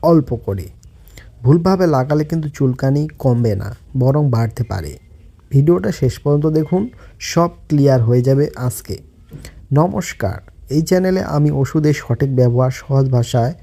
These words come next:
বুঝিয়ে দিই। অতএব এই ধরনের ভিডিও সবার আগে পেতে এখনই চ্যানেলটি সাবস্ক্রাইব করে রাখুন। আর ভিডিওটি দেখে উপকৃত মনে হলে একটি লাইক এবং শেয়ার করে অন্যকে দেখার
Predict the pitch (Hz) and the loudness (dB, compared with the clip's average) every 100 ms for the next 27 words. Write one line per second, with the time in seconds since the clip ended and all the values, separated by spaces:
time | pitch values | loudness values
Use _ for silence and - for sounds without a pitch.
0 | - - - 135 127 127 123 139 175 - | -20 -20 -8 0 4 4 4 2 0 -6
1 | 127 98 - - - - - 147 151 156 | -4 -4 -6 -18 -20 -20 -6 -4 2 4
2 | 98 - 135 151 165 165 135 135 151 156 | 2 0 0 2 2 2 4 4 2 0
3 | - 127 131 135 139 135 131 - 107 - | -2 0 2 2 0 -2 -4 -2 -4 -4
4 | - - - 135 - 175 170 147 131 143 | -16 -20 -4 -4 0 -2 0 0 0 0
5 | 143 120 113 127 139 139 151 151 156 151 | -2 -2 -2 -2 -2 -2 0 0 -2 -2
6 | 180 196 - - - 120 120 120 131 156 | -4 -4 -8 -20 -12 -4 0 2 2 0
7 | 165 160 151 139 143 151 156 156 135 220 | -2 -4 -2 -2 -2 -6 -4 -2 -2 -4
8 | - - - - 131 151 151 151 - - | -16 -20 -10 0 2 2 2 0 0 -4
9 | 139 131 110 113 127 135 131 131 - 143 | -6 -2 0 0 -2 -2 0 -2 -2 -2
10 | 147 175 160 139 131 143 143 131 | -2 -2 0 0 0 0 -2 -2